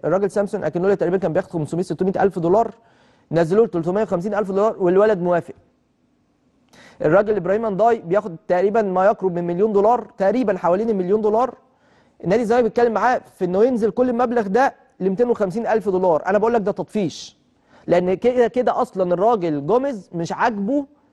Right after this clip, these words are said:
الاجانب غير حمزه المسلوسي والجزيري، بس وعنده حق،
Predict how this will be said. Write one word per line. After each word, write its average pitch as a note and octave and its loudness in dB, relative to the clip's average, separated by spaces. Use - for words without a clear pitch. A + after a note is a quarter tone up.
الاجانب F#3 2
غير F#3+ 0
حمزه A3 0
المسلوسي A3 -2
والجزيري، F3+ 2
بس A3+ -2
وعنده E3 -4
حق، - -8